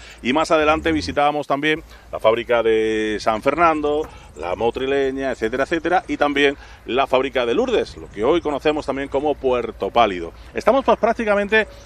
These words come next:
un poquito más adelante, concretamente a nuestra derecha ahora mismo se encuentra la zona llamada como La Colina, y ya ven ustedes también todo este paraje,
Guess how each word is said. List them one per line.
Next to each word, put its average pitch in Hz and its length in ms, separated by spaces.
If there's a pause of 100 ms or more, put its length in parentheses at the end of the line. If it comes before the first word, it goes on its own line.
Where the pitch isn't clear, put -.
(100)
un 185 140
poquito 175 320
más 156 180
adelante, 147 400
concretamente 151 680 (300)
a 120 120
nuestra 131 260
derecha 143 280
ahora 143 140
mismo 151 200
se 143 80
encuentra 143 420 (380)
la 92 160
zona 156 360
llamada 139 380
como 135 320 (160)
La 101 360
Colina, 175 440 (340)
y 127 120
ya 156 100
ven 156 140
ustedes 147 480
también 131 320
todo 131 320
este 120 560
paraje, 170 520